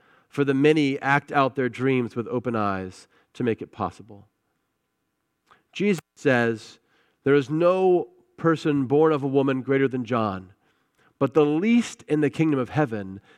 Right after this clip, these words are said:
is greater than he." The least of those who is born again, born from above, born from water and the Spirit, is greater even than he. Because the dreams of the kingdom of God exceed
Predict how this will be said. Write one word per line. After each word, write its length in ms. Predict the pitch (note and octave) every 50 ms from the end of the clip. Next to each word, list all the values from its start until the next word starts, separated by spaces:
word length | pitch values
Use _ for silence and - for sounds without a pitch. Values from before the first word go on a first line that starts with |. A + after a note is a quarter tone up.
| _
is 200 | - B2 A#2+ A2
greater 340 | G#2+ C3 C3+ D#3+ D#3+ C#3+ C3+
than 140 | B2+ A2 G#2+
he." 300 | G2 G2 F#2+ E2+ E2+ F2+ _ _ _ _ _ _ - _ _ -
The 100 | - D3+
least 320 | D#3 F3+ G#3 G#3+ G3+ -
of 100 | - E3
those 280 | C#3 D#3 D3 D3 C#3 -
who 100 | - D3+
is 100 | C#3+ A#2+
born 320 | G2+ A2+ C#3+ C#3+ C#3 C3+ C#3+
again, 600 | - C3 B2 G#2+ B2+ D3 C#3+ C3+ A#2+ A2+ A2+ G#2+ _ _ _ _ -
born 240 | C#3 D3+ D3+ D#3
from 160 | D3 - D3+ C#3+
above, 600 | B2+ A2+ G2+ B2 B2 B2+ B2+ A#2+ A#2 G#2+ G#2 A2
born 320 | B2 C#3 C#3+ D3 C#3+ C#3+ C#3 - _ _
from 160 | - C#3 C3
water 400 | B2 B2 B2+ C3+ C#3 D3 D3+ D3+
and 160 | D3 B2+ B2+
the 80 | B2+ A#2+
Spirit, 460 | - - - D#3 C#3 B2+ A#2 A2 - - - -
is 180 | - C3+ C3+ A#2+
greater 380 | A#2 D#3 F#3 G3+ G#3+ F#3 F3+ E3+
even 300 | E3 F3 D3 D3+ C#3+ C3
than 120 | C3 A#2+
he. 320 | G#2+ A2+ G#2+ G2 F#2 F#2 _ _ _ _ _ _ _ _ _ _ _ _ _ -
Because 380 | D#3 C#3+ E3+ E3 D3+ - - - _ _ -
the 100 | - D#3
dreams 720 | C3+ A#2+ D3+ E3 G3 G#3+ A3 G#3+ A3 G#3+ G#3+ G#3+ G3+ D#3 D#3
of 160 | - D3 C3+
the 80 | D3
kingdom 360 | C#3+ - - F3 F3 E3 D#3 D3+
of 140 | D3 C3
God 640 | B2 C#3+ A#2 - F3 D3 B2+ A#2 G#2+ G#2 G#2+ A2 A#2+ - - C#3 D#3+ E3
exceed 680 | - D3+ C#3+ - - - - G3+ G3 F3+ E3+ D#3+ C#3 -